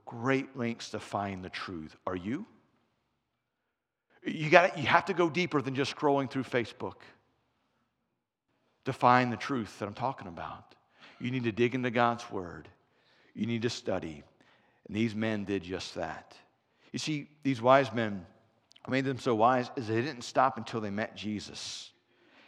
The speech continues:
And that's what made them wise. You know, pastoring a couple different churches, being in church, um, there's things that change as we age, no question. There may be some ministries that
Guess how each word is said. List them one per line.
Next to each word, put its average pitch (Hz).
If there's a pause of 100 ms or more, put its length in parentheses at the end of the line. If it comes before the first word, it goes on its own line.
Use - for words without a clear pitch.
(380)
And 123
that's 151
what 135
made 135
them 113 (180)
wise. 98 (880)
You 135
know, 131 (1120)
pastoring 131
a -
couple 120
different 120
churches, 117
being 107
in 101
church, - (1400)
um, 101 (3000)
there's 139
things 175
that 131
change 131
as 117
we 110
age, 113
no 110
question. 104
There 95
may 117
be 117
some 104
ministries 104
that 95